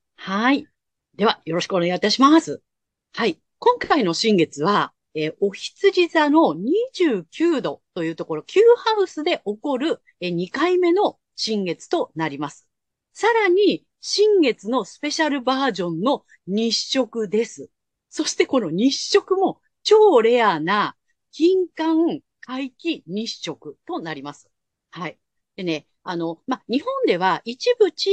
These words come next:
域で部分日食が見られるという感じなんですね。はい。で、日食っていうのは、えー、太陽、月、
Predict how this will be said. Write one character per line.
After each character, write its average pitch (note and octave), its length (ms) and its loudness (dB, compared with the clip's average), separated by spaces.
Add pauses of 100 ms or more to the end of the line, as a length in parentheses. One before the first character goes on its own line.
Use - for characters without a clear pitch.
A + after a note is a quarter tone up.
(120)
域 E4 200 -4
で G#4 160 0
部 A3 240 -4
分 B3+ 300 -4
日 B3+ 180 -6
食 A3+ 320 -8
が - 220 0
見 E3+ 180 -6
ら D#3 160 -4
れ D3 140 -4
る D4+ 140 -4
と F#3 120 -2
い D3+ 80 -2
う D3 60 -8
感 C#3+ 180 -8
じ D3 100 -12
な C#3 120 -10
ん C3 40 -16
で A#2+ 100 -20
す - 120 -20
ね。 G3 240 -6 (320)
は G3 160 -6
い。 D#3 120 -10 (160)
で、 C#4 240 -10
日 C4 160 2
食 G#4 360 2
っ - 20 -20
て G4+ 160 2
い F#4+ 60 4
う F#4 120 2
の D#3 160 -2
は、 F3 280 2 (200)
え E3 80 -6
ー、 D#3 340 -4 (220)
太 - 140 -2
陽、 D3+ 260 -4 (520)
月、 - 380 -12